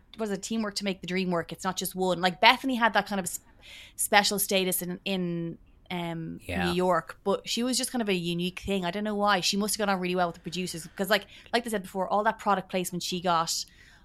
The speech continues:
Speaker 1: like,
Speaker 2: Oh,
Speaker 1: it
Speaker 2: stop.
Speaker 1: was bananas. She just got away
Speaker 2: Stop.
Speaker 1: with murder. Yeah.
Speaker 2: I'll never forget when it, was it, they did a, s-, a ski trip and she had a skinny girl ski, snowboard or skis or something. Wasn't there something ridic-, like,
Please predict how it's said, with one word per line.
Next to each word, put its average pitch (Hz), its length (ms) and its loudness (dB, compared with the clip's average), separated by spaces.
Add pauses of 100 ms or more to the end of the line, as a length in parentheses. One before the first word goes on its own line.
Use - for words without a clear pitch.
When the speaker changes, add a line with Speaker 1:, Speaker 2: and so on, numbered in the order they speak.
(340)
Speaker 1:
like, 185 260 2
Speaker 2:
Oh, 202 120 -4
Speaker 1:
it 214 100 6
Speaker 2:
stop. 208 120 0
Speaker 1:
was 202 440 2
bananas. 190 580 2
She 190 60 -4
just 196 140 -2
got 208 80 2
away 202 160 6
Speaker 2:
Stop. 196 80 6
Speaker 1:
with 175 120 -2
murder. 185 460 4 (520)
Yeah. 170 260 2
Speaker 2:
I'll 117 80 -2
never 135 320 0
forget 139 420 0
when 120 200 0
it, - 80 -6
was 226 200 -4
it, 254 180 -2 (600)
they 196 260 4
did 196 200 -2
a, - 40 0
s-, - 320 -2
a 165 80 2
ski - 420 2
trip 247 360 0
and 175 120 -2
she - 120 0
had 190 100 2
a 190 40 4
skinny 160 460 0
girl 143 480 6 (140)
ski, - 480 0
snowboard 180 680 4
or 156 320 6
skis 190 540 0
or 233 60 -2
something. 233 340 -2
Wasn't 233 240 0
there 359 60 -4
something 214 300 -4
ridic-, 123 400 -6
like, 117 220 -4